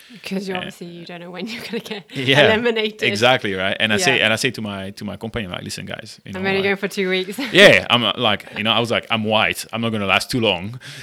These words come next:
Speaker 2: It's the Apprentice Asia, guys. So, uh, it's just a dream. I don't wanna get hired. And, uh, so just let me go. It's gonna be one month. This
Speaker 1: Yeah.
Speaker 2: is, this is the, this is the plan." And, uh, and ultimately they let me go and I kept my job.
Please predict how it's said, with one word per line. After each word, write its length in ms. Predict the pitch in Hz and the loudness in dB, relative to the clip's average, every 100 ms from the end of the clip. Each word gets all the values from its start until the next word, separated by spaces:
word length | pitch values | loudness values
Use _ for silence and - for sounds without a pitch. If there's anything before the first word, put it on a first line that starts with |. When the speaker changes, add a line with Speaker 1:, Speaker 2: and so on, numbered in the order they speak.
| - | -6
Speaker 2:
It's 120 | 107 | 0
the 60 | 107 | 2
Apprentice 400 | 123 131 117 113 | 2 2 4 6
Asia, 280 | 127 110 | 6 4
guys. 340 | 85 82 92 - | 2 -2 -4 -6
So, 220 | - 123 | -2 0
uh, 140 | 107 117 | 0 -2
it's 140 | 135 120 | -6 -2
just 200 | 151 - | -2 -2
a 40 | |
dream. 340 | 117 131 131 131 | 2 6 6 4
I 60 | |
don't 140 | 131 165 | 2 4
wanna 160 | 143 | 4
get 100 | 113 | 4
hired. 500 | - 120 104 92 107 - - | 4 4 4 0 -2 -8 -4
And, 240 | 117 110 | -4 -4
uh, 260 | 107 104 104 | -4 -4 -2
so 120 | 294 | -4
just 240 | 117 131 156 | -2 -2 0
let 160 | 147 | 0
me 100 | 131 | 0
go. 220 | 123 139 | 2 4
It's 140 | 123 107 | 2 0
gonna 140 | 135 117 | -2 0
be 0 | 104 135 | 0 0
one 60 | |
month. 440 | 135 135 135 - - | 0 -2 -2 -8 -12
This 200 | - 220 | -10 -6
Speaker 1:
Yeah. 120 | 202 | -4
Speaker 2:
is, 100 | 180 | -6
this 180 | 175 113 | -8 -8
is 160 | 127 113 | -8 -8
the, 100 | 120 _ | -12 _
this 200 | 117 117 | -14 -12
is 80 | 120 | -10
the 80 | 117 | -10
plan." 480 | - 123 113 113 117 - - - _ 127 | -2 -2 -2 -6 -12 -16 -20 -20 _ -2
And, 240 | 120 117 | -2 0
uh, 420 | 113 113 110 107 - | -4 -4 -6 -6 -4
and 100 | 113 | -2
ultimately 460 | 139 143 131 107 135 | -2 -4 -4 -2 -2
they 100 | 131 | -2
let 120 | 127 | -4
me 100 | 131 | -2
go 300 | 147 196 107 - | -2 -2 -4 -6
and 100 | 101 | -10
I 20 | |
kept 180 | - 139 | -6 -6
my 120 | 120 | -6
job. 360 | 110 147 143 | -4 -4 -4